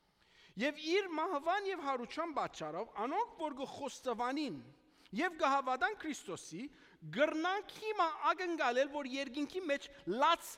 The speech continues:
պիտի չլա։ Անոր համար հույս ունենք, անոր կսպասենք։ Բայց մեր հույսը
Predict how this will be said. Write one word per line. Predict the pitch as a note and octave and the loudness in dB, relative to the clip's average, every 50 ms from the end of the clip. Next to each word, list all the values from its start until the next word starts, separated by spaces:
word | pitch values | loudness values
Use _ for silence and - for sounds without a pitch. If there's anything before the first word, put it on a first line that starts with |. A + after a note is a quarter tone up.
| - - - | -14 -8 -4
պիտի | F#3+ C#4 D4 D#4 C4+ | -2 0 0 0 0
չլա։ | - - - D4+ D4+ C#4 B3+ A3+ F3+ C#3+ A#2+ - - - - - _ _ _ _ _ _ _ - | 0 0 0 0 0 0 2 2 2 2 0 -2 -10 -18 -20 -20 _ _ _ _ _ _ _ 2
Անոր | A3+ A#3 C4 D4 F4+ G4+ F#4+ F4 | 4 4 6 8 8 8 8 8
համար | E4 D4 B3 A#3+ A3 G3 E3 - | 6 6 6 4 4 2 0 -2
հույս | A3+ A#3 G3+ - - - G3 | -4 -4 -4 -6 -6 -6 -4
ունենք, | E3+ D3+ E3 B3 D4+ D4 - - - - A#3+ | -2 -2 -2 -2 -4 -6 -10 -12 -2 4 4
անոր | C4 D#4 F4+ G4+ G#4 G4+ G4+ | 6 6 6 6 4 4 2
կսպասենք։ | C#4+ - - - - F#3+ E3 - - - A#2+ - - - - - _ _ _ _ _ _ _ _ _ _ _ _ _ _ _ _ _ _ - | -2 -2 -2 -2 0 0 0 0 -4 -12 -16 -16 -18 -20 -20 -20 _ _ _ _ _ _ _ _ _ _ _ _ _ _ _ _ _ _ 2
Բայց | A#3 B3+ B3+ - - D4 | 4 4 4 2 0 2
մեր | C#4+ C#4 C4 | 2 2 4
հույսը | C#4 F4+ G4 F#4+ - - E4 | 2 0 0 0 -2 -2 -2